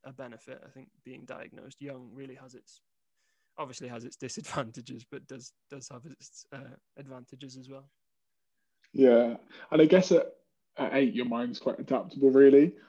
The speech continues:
Speaker 2: You're, you're still learning so much every year. Um, I gu-, yeah, I guess you've got the benefit of not really knowing what, what it's like to not.
Speaker 1: Yeah, for
Speaker 2: Um,
Speaker 1: sure. You know, I,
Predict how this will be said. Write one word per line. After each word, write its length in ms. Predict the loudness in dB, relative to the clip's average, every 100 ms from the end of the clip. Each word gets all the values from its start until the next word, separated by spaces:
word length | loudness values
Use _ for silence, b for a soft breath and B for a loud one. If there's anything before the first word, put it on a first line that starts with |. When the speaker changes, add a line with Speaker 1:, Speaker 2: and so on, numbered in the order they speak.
| b -4
Speaker 2:
You're, 440 | 0 2 2 -2 -6 _
you're 160 | -8 -8
still 340 | -4 2 4 4
learning 460 | 4 2 -2 -8 -10
so 300 | -2 2 2
much 560 | 0 -4 -10 -18 -20 _ _ _ _ _ _ _ _ _ -12
every 240 | -6 0
year. 480 | 2 4 2 0 -4 b b b b -8
Um, 540 | -4 -4 -4 -6 -10 _ _ _ _ _ _ -12
I 100 | -8
gu-, 120 | 0
yeah, 180 | 2 2
I 60 | 2
guess 280 | -4 -8 -8
you've 120 | -6
got 100 | -6
the 60 |
benefit 380 | -4 -6 -4 -6
of 120 | -4
not 200 | -6 -6
really 260 | -2 -2 0
knowing 280 | 0 0 -2
what, 180 | -6 -10 _ _ _ _ _ _ _ _ _ _ _ _ _ _ -8
what 140 | -6
it's 180 | -4 0
like 240 | 0 0 -2
to 60 |
not. 360 | 0 0 0 -6 -20 B B B B -8
Speaker 1:
Yeah, 220 | -8 -4
for 60 | -4 -2
Speaker 2:
Um, 40 |
Speaker 1:
sure. 360 | -2 -4 -6 -10
You 140 | -14
know, 140 | -14 -14
I, 160 | -14